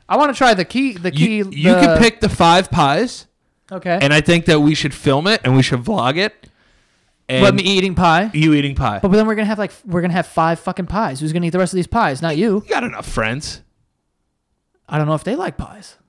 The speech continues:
Speaker 1: I don't like pie.
Speaker 2: The veterans minimum guys will come in here and eat those pies.
Speaker 1: They eat pie?
Speaker 2: They eat pie. Would you be open to a pie eating test?
Speaker 1: Not contest.
Speaker 2: Not contest.
Speaker 1: Yeah, I just need to try. I'll
Speaker 2: Just
Speaker 1: try.
Speaker 2: a s-
Speaker 1: I'll try some pie.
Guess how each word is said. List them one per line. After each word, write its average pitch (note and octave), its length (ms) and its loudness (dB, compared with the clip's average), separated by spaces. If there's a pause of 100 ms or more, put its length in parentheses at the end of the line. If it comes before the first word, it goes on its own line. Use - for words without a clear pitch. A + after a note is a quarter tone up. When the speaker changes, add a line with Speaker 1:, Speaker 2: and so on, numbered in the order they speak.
(720)
Speaker 1:
I D#3 120 0
don't C#4+ 120 -6
like D3 180 -14
pie. D#3 200 -14
Speaker 2:
The D#3 120 2
veterans A#3+ 480 2
minimum E3+ 300 0
guys B2 280 0
will A#2+ 80 -6
come A#2 160 -4
in A2 60 -8
here G#2+ 140 -8
and F#2+ 80 -10
eat F#2+ 100 -16
those - 140 -14
pies. - 360 -16
Speaker 1:
They F3 160 2
eat F3+ 120 0
pie? F3+ 260 -4 (180)
Speaker 2:
They D3 160 4
eat A2+ 160 -4
pie. - 240 -16 (1500)
Would E3+ 200 4
you G#3+ 80 0
be G#3+ 180 2
open G#3 380 0
to G#3 160 2
a F#3 80 4
pie F3+ 400 2
eating D#3 600 -2 (140)
test? - 540 -4 (720)
Speaker 1:
Not G3+ 280 0
contest. E3 520 -2
Speaker 2:
Not F#3+ 220 2
contest. A3+ 760 -2
Speaker 1:
Yeah, D#3 260 0
I D#3+ 100 0
just F3 160 -8
need F#3 140 -4
to D#3 80 -10
try. C#3 360 -4
I'll A#3+ 120 4
Speaker 2:
Just B3 140 2
Speaker 1:
try. E3+ 240 2
Speaker 2:
a F3+ 80 -2
s- D#3 60 -10
Speaker 1:
I'll G#3 100 -2
try G3 200 -2
some E3+ 160 -8
pie. D3 360 -6